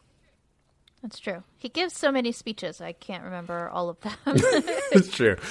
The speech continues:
Speaker 2: It was, like, the first, like, you know, it was, like, the moment. I think the show kinda, like, it, it, it turns after that, obviously, but it sort of, like, sets up what they're gonna be kinda, like, looking at and dealing with,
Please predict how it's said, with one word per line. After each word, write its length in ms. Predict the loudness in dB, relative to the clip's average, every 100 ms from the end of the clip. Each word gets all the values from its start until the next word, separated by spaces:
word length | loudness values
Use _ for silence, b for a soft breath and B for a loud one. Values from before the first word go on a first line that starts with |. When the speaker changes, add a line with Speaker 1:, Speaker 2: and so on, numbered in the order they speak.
| B 10
Speaker 2:
It 100 | 12
was, 160 | 12 12
like, 180 | 10 10
the 100 | 4
first, 500 | 8 10 10 8 4
like, 380 | 6 6 2 -2
you 80 | 0
know, 120 | 2
it 80 | 2
was, 140 | 2
like, 220 | 2 0
the 80 | -2
moment. 520 | 0 0 0 -2 0
I 100 | 2
think 200 | 2 2
the 80 | 0
show 320 | 0 2 4
kinda, 300 | 4 4 4
like, 260 | 2 0 -2
it, 240 | -4 -4 -4
it, 220 | -6 -6 _ _ -8
it 340 | -6 -6 _
turns 640 | -4 2 2 2 0 -2 -6 -6
after 340 | -6 -6 -6 -8
that, 340 | -8 -8 -10
obviously, 540 | -12 -12 -12 -10 -10 -10
but 320 | -8 -8 -8 B B B -6
it 120 | -4
sort 220 | -2 -4
of, 80 | -2
like, 220 | -4 -4
sets 360 | -4 -2 -2 -2
up 280 | -4 -6 -6
what 240 | -8 -6
they're 200 | -4 -4 -2
gonna 240 | -6 -6
be 560 | -8 -8 -6 -8 -10 -12 -20 -8
kinda, 260 | -4 -4
like, 260 | -4 -8 -6
looking 340 | -8 -6 -6
at 140 | -4 -6
and 100 | -8
dealing 340 | -10 -10 -10
with, 360 | -8 -10 -10